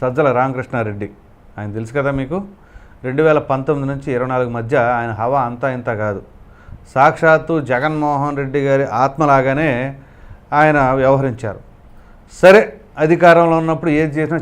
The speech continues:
చలామణి అవుద్ది అనుకున్నారేమో తెలియదు, కానీ ఇప్పుడు ఓటమి చెందేసరికి ఒకటి తర్వాత ఒకటి వాళ్ళు చేసిన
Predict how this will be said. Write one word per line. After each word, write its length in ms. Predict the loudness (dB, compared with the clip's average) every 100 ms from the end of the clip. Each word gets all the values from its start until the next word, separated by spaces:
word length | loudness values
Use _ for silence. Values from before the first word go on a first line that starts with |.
| 0
చలామణి 380 | 0 0 -2 -4
అవుద్ది 280 | -4 -4 -6
అనుకున్నారేమో 560 | -6 -6 -4 -4 -6
తెలియదు, 280 | -6 -4 -2
కానీ 520 | -2 0 -2 -2 -6 -12 -20 -20 -16 -12
ఇప్పుడు 240 | -2 2
ఓటమి 360 | 4 6 6 4 2
చెందేసరికి 640 | 0 0 0 -2 0 -2
ఒకటి 360 | 0 -2 -4 -4
తర్వాత 420 | -2 0 0 0
ఒకటి 680 | -4 -4 -4 -2 0 -2 -4
వాళ్ళు 300 | -2 0 0 -2 -4
చేసిన 380 | -2 -2 -4